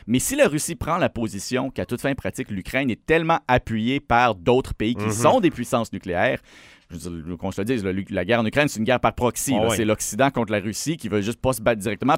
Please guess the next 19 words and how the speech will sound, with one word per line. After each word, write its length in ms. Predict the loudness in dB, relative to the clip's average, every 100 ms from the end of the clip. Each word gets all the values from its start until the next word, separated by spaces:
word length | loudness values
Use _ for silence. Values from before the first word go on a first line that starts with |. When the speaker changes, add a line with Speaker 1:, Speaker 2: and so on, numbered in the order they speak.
| 4
Speaker 1:
parce 160 | 4 4 4
que 80 | 8
Speaker 2:
États-Unis, 320 | 6 6 0
France 440 | 0 2 4 4
ont 80 | 4
la 100 | 2
force 200 | 2 -2
Speaker 1:
C'est 80 | -2
Speaker 2:
nucléaire. 260 | 2 4 6
Speaker 1:
ça, 120 | 6
parce 240 | 4 4 4
qu'on, 120 | 6 6 6 4
on 120 | 2
veut 200 | 2 0
jamais 440 | 2 4 6 6
avoir 340 | 4 6 4 4
un 80 |
affrontement 340 | 0 0 -2 0
direct 300 | 0 -2